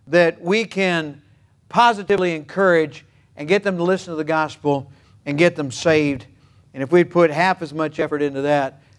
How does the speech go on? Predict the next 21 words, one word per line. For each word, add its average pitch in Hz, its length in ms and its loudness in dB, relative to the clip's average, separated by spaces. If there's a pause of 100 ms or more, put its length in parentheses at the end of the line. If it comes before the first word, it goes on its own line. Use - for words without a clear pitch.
(100)
as 135 340 -4
foolishness, 135 760 0
why, 139 200 -2
just 147 240 -6
think 156 160 -8
of 127 60 -8
all 143 160 2
the 156 60 -4
souls 131 520 -2 (360)
that 123 120 -8
would 123 140 -6
get 131 200 -2
saved. 131 320 -2
Amen? 226 520 4 (260)
Amen. 175 460 4 (220)
We 190 100 6
are 233 140 6
in 185 80 2
Ephesians, 233 920 2 (280)
Ephesians 208 920 2
chapter 180 720 4